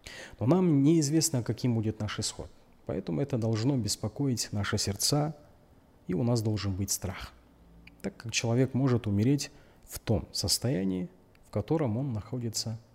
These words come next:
в настоящий момент. Страх сподвижников пророка, саллаллаху алейхи вассаляма, именно были такими,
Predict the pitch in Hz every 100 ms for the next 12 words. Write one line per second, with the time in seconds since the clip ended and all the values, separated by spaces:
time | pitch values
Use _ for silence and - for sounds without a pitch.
0 | - - 123 - 92 82 87 - - 95
1 | 85 - _ - - - 92 90 85 -
2 | - - _ - _ _ _ - _ _
3 | - - - - - - - - 175 180
4 | - - 147 180 214 143 113 101 - -
5 | - - 135 190 147 - 120 107 113 139
6 | 139 104 104 139 110 101 - 143 127 113
7 | 107 135 117 101 95 104 92 - - 92
8 | 69